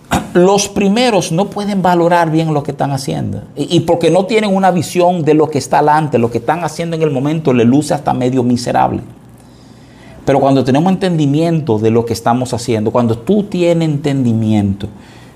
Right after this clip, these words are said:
que tu momento de prueba es como Dios te está puliendo para lo que Él tiene por delante, cosas comienzan a cambiar. Tú sabes,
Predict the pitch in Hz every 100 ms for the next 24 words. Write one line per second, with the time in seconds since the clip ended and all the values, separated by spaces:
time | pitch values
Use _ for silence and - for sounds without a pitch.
0 | - - 120 113 101 110 139 156 160 160
1 | 123 104 95 98 - - - - 117 -
2 | 151 139 117 131 135 131 - - - 147
3 | 123 131 127 117 104 101 95 92 92 123
4 | 123 123 123 127 123 120 98 92 95 92
5 | - - - - - - 143 151 - 147
6 | - - 113 113 110 113 113 113 110 -
7 | - 117 127 135 196 240 233